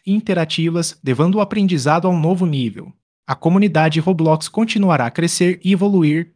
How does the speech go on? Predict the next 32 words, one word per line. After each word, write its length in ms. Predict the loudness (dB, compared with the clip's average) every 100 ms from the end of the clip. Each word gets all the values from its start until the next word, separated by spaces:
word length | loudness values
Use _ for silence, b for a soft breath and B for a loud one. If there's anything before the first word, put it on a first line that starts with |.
| -4
promovendo 480 | 0 2 2 2
um 100 | 2
ambiente 420 | 2 4 2 2 0
onde 160 | 2
o 40 | 2
aprendizado 720 | 2 0 2 2 2 2 0
é 40 |
celebrado 680 | 0 0 0 2 2 0 -2
e 80 | 0
incentivado. 880 | 0 0 0 0 0 -2 -2 -10 -20 _ _ -4
Com 100 | 0
isso, 360 | 0 -2 -6
o 60 | -6
Roblox 420 | -6 -2 -2 -2
se 120 | -6
firmará 460 | -4 0 0 2 0
como 220 | 0 0
uma 160 | 2 0
plataforma 540 | -2 -4 -2 0 2
inovadora 500 | 2 2 0 0 -2
que 160 | -2 -2
transforma 520 | 0 -2 0 -2 0
a 20 |
maneira 340 | 0 0 0 -2
como 260 | 0 0
jovens 540 | 2 0 2 0 -2 -6
e 80 | -4
crianças 500 | 0 2 2 0 0
aprendem. 640 | 0 0 0 -2 -6 -10 _ _ _
Conclusão, 680 | -6 -2 0 2 2 0 0
e 140 | 0
aí, 300 | 2 0 -4